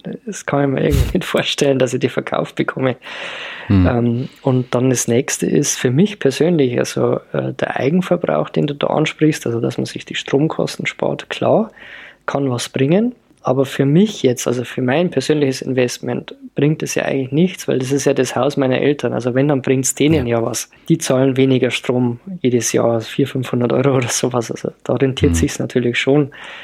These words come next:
Speaker 1: Ähm, aber als reines Investment für mich jetzt eher nicht. Und, äh, ich
Speaker 2: Mhm.
Speaker 1: hatte bisher auch das Glück, dass nichts kaputt gegangen ist. Also, äh,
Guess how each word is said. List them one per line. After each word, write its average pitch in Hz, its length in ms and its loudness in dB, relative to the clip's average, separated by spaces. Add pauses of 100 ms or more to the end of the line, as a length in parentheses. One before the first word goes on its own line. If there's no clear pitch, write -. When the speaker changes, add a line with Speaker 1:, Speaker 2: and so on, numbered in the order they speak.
(360)
Speaker 1:
Ähm, 120 240 2
aber 123 240 0
als 127 240 -2
reines 139 340 2
Investment 131 560 -2
für - 140 -6
mich 143 300 0
jetzt 123 200 -4
eher 135 240 2
nicht. 147 400 0 (920)
Und, 160 360 4
äh, 160 200 -2
ich - 180 -2
Speaker 2:
Mhm. - 60 4
Speaker 1:
hatte 127 240 0
bisher - 560 2
auch - 100 -4
das - 220 -10
Glück, - 360 0 (460)
dass - 160 -2
nichts 151 260 2
kaputt 139 300 -2
gegangen 123 420 0
ist. - 320 -6
Also, 135 220 -2
äh, - 420 -6